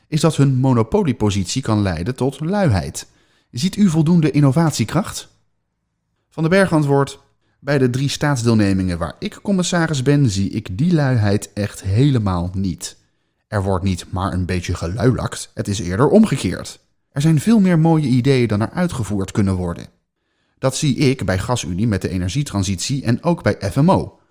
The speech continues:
waarbij mensen voortdurend bezig zijn met de vraag hoe zij als hefboom kunnen fungeren om middelen voor ontwikkelingssamenwerking nog effectiever in te zetten. Het type mens dat bij dit soort organisaties werkt, wordt gedreven door de vraag hoe hij of zij van nut kan zijn voor de maatschappij.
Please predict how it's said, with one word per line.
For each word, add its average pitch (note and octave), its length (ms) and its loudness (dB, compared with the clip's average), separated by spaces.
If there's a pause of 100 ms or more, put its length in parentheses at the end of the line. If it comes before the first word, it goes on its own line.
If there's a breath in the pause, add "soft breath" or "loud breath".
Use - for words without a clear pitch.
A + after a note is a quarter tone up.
(220 soft breath)
waarbij G#2+ 220 0
mensen G2+ 300 2
voortdurend D#3 520 0
bezig B2+ 340 0
zijn A2 180 0
met G#2+ 120 2
de G2 100 -4
vraag G2+ 280 -2
hoe A2+ 200 0
zij A#2+ 300 0
als G#2 140 -6
hefboom B2 500 0
kunnen G2 220 0
fungeren C3 600 0 (320 loud breath)
om F#2+ 200 0
middelen A#2 400 2
voor G2+ 180 0
ontwikkelingssamenwerking G#2+ 1200 -2
nog G#3+ 220 0
effectiever C3 580 -4
in G2+ 140 -2
te A2+ 120 -6
zetten. G2 360 -4 (1300)
Het C#3+ 140 -10
type A#3 200 0
mens F3+ 260 0
dat C#3 140 -4
bij C3+ 120 0
dit F#3+ 160 -2
soort - 160 -6
organisaties C3 680 -2
werkt, F#2 420 -4 (340 soft breath)
wordt D#3 200 -2
gedreven C#3+ 460 0
door A2+ 120 2
de G#2+ 60 -2
vraag G2+ 340 -4
hoe D#3+ 220 4
hij G#2 220 2
of A#2+ 200 -4
zij G2+ 300 -2
van G#2+ 260 0
nut G3 220 -2
kan F#2 220 -2
zijn F#2 240 -2
voor F#2 140 -6
de G2+ 60 -2
maatschappij. G2+ 640 -2